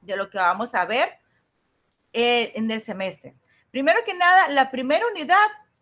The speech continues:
nos habla de la administra-, vamos a aprender o recordar, porque ustedes ya lo saben, qué es administración,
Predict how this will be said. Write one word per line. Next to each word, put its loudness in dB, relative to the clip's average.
nos -6
habla 0
de 2
la 0
administra-, -4
vamos -2
a -2
aprender -6
o -4
recordar, -2
porque -12
ustedes 2
ya -4
lo -8
saben, -10
qué -2
es -8
administración, -10